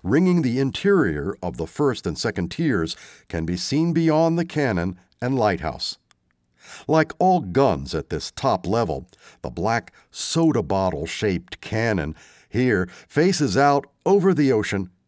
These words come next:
and is mounted on a platform to fire out over the parapet.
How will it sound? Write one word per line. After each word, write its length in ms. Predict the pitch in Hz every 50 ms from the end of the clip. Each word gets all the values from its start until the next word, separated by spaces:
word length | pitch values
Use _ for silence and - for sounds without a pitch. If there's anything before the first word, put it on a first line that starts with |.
| _ -
and 120 | - 73 78
is 140 | 73 -
mounted 420 | 98 107 117 123 127 - - 120 104
on 180 | 110 107 104
a 60 | 87 78
platform 640 | - - - 135 127 - - - 71 67 62 - - _ _ _ -
to 100 | 73 -
fire 480 | - - - 117 127 135 135 123 113
out 260 | 92 92 98 107 117 - _ - _ _ _ _ -
over 280 | 156 170 127 101 82
the 100 | 78 -
parapet. 540 | 90 - 170 170 147 123 - - - - _